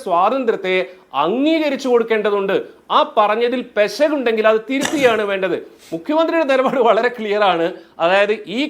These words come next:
കാര്യം അതിനെ അതിൻ്റെ ഒരു ലൈറ്റ് ടോണിൽ എടുത്താൽ മതി. ഒരു ഉദ്യോഗസ്ഥ അവർക്ക് തോന്നിയ കാര്യം പറഞ്ഞു, അതിനെ വിട്ടേച്ചാൽ മതി. സി പി എമ്മിൻ്റെ ഒരു നേതാവും ഇടതുപക്ഷത്ത് ഒരു നേതാവും ഇതാ ദിവ്യ എസ് ഇങ്ങനെ അയ്യർ ഇങ്ങനെ പറഞ്ഞല്ലോ എന്ന് പറയുന്നത് ആഘോഷിച്ചിട്ടില്ല.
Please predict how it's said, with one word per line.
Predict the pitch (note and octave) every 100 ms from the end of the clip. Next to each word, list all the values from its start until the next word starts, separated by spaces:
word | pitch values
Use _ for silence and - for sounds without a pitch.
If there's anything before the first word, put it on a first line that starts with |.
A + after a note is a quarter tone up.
| D4+
കാര്യം | G#3 G3+ G#3+ G#3+ D#3
അതിനെ | G3+ C4+
അതിൻ്റെ | A#3 A#3 C4
ഒരു | B3+
ലൈറ്റ് | G#3+ B3+ - B3
ടോണിൽ | B3+ C4+ C4+
എടുത്താൽ | B3 C4+ B3
മതി. | F3
ഒരു | G3+ A3+
ഉദ്യോഗസ്ഥ | F#3+ A3+ A3 A#3 F#3
അവർക്ക് | A3 B3+ F#3+
തോന്നിയ | F#3+ A3+ F3+
കാര്യം | F3+ G3+ F#3
പറഞ്ഞു, | F3+ F#3 - - D3+
അതിനെ | F3+ D4 C4+
വിട്ടേച്ചാൽ | - C4+ C#4 D4
മതി. | C#4 C4+ - - -
സി | G3+ A#3 A3
പി | C4
എമ്മിൻ്റെ | C4 C4 A#3+
ഒരു | B3+ C#4+ B3+
നേതാവും | A#3 A#3+ G#3+ F3 D3+ E3
ഇടതുപക്ഷത്ത് | F#3 A#3+ C4 B3 B3+ A3+
ഒരു | B3 C#4
നേതാവും | A3 G#3+ G#3 G3+ G3+ - F#3+
ഇതാ | B3+ B3
ദിവ്യ | G#3 C4 B3 A#3+
എസ് | A#3 A3+
ഇങ്ങനെ | A3 A#3 A#3 G3
അയ്യർ | G#3+ A3
ഇങ്ങനെ | A3 A#3 A3+
പറഞ്ഞല്ലോ | G#3 A#3 A#3 A3+
എന്ന് | A#3
പറയുന്നത് | A#3+ A3+ A3
ആഘോഷിച്ചിട്ടില്ല. | A#3+ C#4+ C4+ A#3+ A#3+